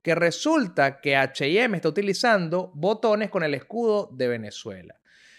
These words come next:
Teníamos un H y M enfrente, es una tienda de ropa, la teníamos enfrente, enfrente, enfrente, enfrente. Y le digo, "Coño, vamos a acercarnos a la vitrina para ver si hay alguna prenda que tenga este botón".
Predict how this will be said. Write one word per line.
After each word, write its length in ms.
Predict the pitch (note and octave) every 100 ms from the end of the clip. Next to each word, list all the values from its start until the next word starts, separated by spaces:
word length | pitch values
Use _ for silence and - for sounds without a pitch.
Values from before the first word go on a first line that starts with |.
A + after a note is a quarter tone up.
| _ _ _ -
Teníamos 540 | D3 D#3 F#3+ G#3 F#3
un 180 | F3 F#3
H 320 | F#3+ F#3 G#3
y 180 | F3+ E3+
M 360 | E3+ E3+ F3 C3
enfrente, 600 | A#2+ A2+ F3+ F3 C#3+ A#2
es 60 |
una 180 | A#2+ B2+
tienda 300 | C#3+ C#3+ D3
de 120 | B2
ropa, 340 | A2+ D3+ D3+ A2+
la 120 | G#2+
teníamos 320 | A2 C#3+ D3+
enfrente, 760 | A2 G#2 F#3+ F#3+ C3+ E2+ E2+ G#2
enfrente, 520 | A2+ F3 F#3 C#3+ G#2+
enfrente, 420 | G#2+ E3 C#3+ G#2
enfrente. 500 | G2+ C3 G2+ - - _ - - - _
Y 60 | F3+
le 60 | G#3+
digo, 100 | A#3+
"Coño, 160 | C4
vamos 160 | A#3 -
a 20 |
acercarnos 680 | - G3 G#3+ G#3+ A3+ C4+ B3+
a 100 | F3
la 100 | G3+
vitrina 440 | A#3 A3+ D4+ D4 A3+
para 180 | G3
ver 180 | E3+ E3
si 160 | - A3+
hay 100 | G#3
alguna 300 | G#3+ G#3+ G#3+
prenda 380 | A3+ G3+ G3 G#3+
que 100 | E3
tenga 260 | C#3+ D#3+
este 140 | F3+ G3+
botón". 520 | G2 G#3 D#4 D#3+